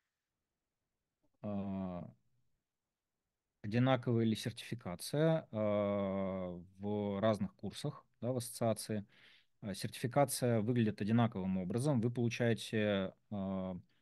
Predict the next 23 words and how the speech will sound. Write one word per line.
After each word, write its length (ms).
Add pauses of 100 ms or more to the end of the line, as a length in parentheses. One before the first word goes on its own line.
(200)
удостоверение 760
о 140
повышении 500
квалификации 680
в 100
количестве 840
часов, 420
которые 340
указаны 680
на 420
странице 460
курса. 420 (580)
Вот, 280
поэтому 640 (400)
э, 840 (840)
да, 200
м, 300
речь 300
не 140
идёт 220
о 40
профессиональной 580
переподготовке, 920